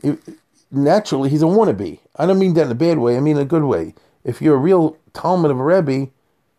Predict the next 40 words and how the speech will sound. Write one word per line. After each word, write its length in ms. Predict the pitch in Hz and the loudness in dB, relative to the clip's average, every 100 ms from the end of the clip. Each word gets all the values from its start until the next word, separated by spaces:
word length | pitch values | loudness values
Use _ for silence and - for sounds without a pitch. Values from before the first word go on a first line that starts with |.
| _ _ _ _ - | _ _ _ _ -6
then 180 | 143 139 | -2 0
you 100 | 143 | 0
want 160 | 170 | 0
to 40 | 185 | 0
imitate 440 | 233 165 156 151 | 0 0 -2 -2
the 80 | 190 | 0
Rebbe. 340 | 208 113 - - _ _ _ _ _ _ _ _ | 0 0 -6 -16 _ _ _ _ _ _ _ _
So, 460 | - 120 113 123 117 | -6 -2 0 0 -2
uh, 360 | 113 113 120 | 0 0 0
that's 200 | 127 208 | 0 0
just 160 | - 160 | 0 0
a 80 | 139 | 0
natural 380 | 160 165 151 127 | 0 -2 -4 -6
trait. 420 | - 120 - - _ _ _ _ _ _ _ _ _ | -4 -4 -6 -16 _ _ _ _ _ _ _ _ _
And 360 | 117 110 110 110 - | -4 -2 -2 -6 -6
that's 160 | 180 180 | -6 -2
what 100 | 190 | -2
he 60 | 170 | -2
tried 160 | 175 | -4
to 80 | 160 | -4
do. 280 | 156 156 123 _ _ _ _ _ _ _ _ | -2 -2 -4 _ _ _ _ _ _ _ _
So 180 | _ 123 | _ -6
for 60 | 117 | -2
the 60 | |
rest 200 | 175 196 | -2 0
of 60 | 175 | 0
his 120 | 156 | 2
life, 180 | 160 120 | 0 0
Yonatan 320 | 156 151 147 | -2 -4 -2
Eybeschutz 280 | 156 147 131 | -2 -2 -2
had 120 | 123 | -2
a 40 | |
big 160 | 110 135 | -2 -4
yeshiva 360 | 117 - 165 131 | -4 -2 -2 -2
and 120 | 110 | -4
turned 220 | 135 127 | -4 -2
a 60 | 123 | 0
lot 160 | 120 | 0
of 80 | 104 | -2
Talmidim, 540 | 117 147 196 170 147 | -4 -2 0 0 -2